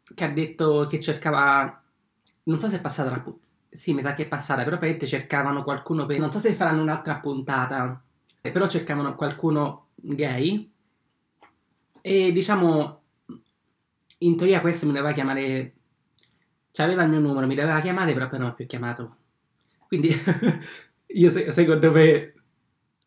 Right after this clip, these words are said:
vabbè, non voglio creare flame, però ho capito, cioè avrei dovuto, tra virgolette, partecipare, ma alla fine non è andata. Perché non m'hanno calcolato, ma perché non sono nessuno, capito?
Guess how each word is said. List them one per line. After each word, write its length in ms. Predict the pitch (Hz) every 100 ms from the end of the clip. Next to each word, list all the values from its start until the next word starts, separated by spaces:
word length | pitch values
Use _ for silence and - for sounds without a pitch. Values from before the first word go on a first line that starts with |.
| _ _ -
vabbè, 240 | 143 135 131
non 120 | 131
voglio 440 | 135 131 123 123
creare 260 | 120 131 123
flame, 640 | 123 131 123 117 123 123 _ _ - _ _
però 200 | 147 151
ho 40 |
capito, 360 | 151 131 143 131
cioè 160 | 135 131
avrei 240 | 131 139
dovuto, 460 | 135 131 131 117 -
tra 160 | - 135
virgolette, 500 | 127 131 135 127 135
partecipare, 680 | 123 123 139 151 135 135 120
ma 100 | 120
alla 100 | 120
fine 180 | 131 120
non 160 | 117
è 40 | 113
andata. 500 | 117 117 117 120 - _ _ _ _ _ _ _ _ _
Perché 200 | - -
non 100 | 139
m'hanno 160 | 127 127
calcolato, 560 | 127 - 139 135 127
ma 180 | 120 120
perché 220 | - -
non 160 | 127 123
sono 160 | 143 127
nessuno, 720 | 123 - 147 127 113 - _ _
capito? 600 | - 131 123 123 120 -